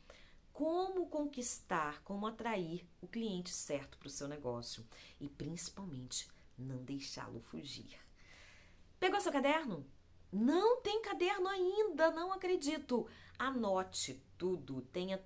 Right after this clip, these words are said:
todos os seus insights, todas as ideias, todas as sugestões, tudo que for para melhorar o seu negócio, anote num caderno. Se você tiver um quadro negro, um quadro branco, um quadro onde você possa escrever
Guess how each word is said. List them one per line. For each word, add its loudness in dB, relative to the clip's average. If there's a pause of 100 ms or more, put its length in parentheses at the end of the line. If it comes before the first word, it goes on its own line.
(120)
todos 4
os -2
seus 0
insights, -2
todas -2
as -2
ideias, 2
todas -2
as -8
sugestões, -4 (400)
tudo 4
que -2
for -2
para -2
melhorar 2
o -8
seu -4
negócio, 0 (320)
anote 2
num -2
caderno. -4 (220)
Se 4
você 0
tiver 0
um -4 (120)
quadro 0
negro, 0 (240)
um -2
quadro -2
branco, 0
um -4
quadro 0
onde -4
você -6
possa -2
escrever 2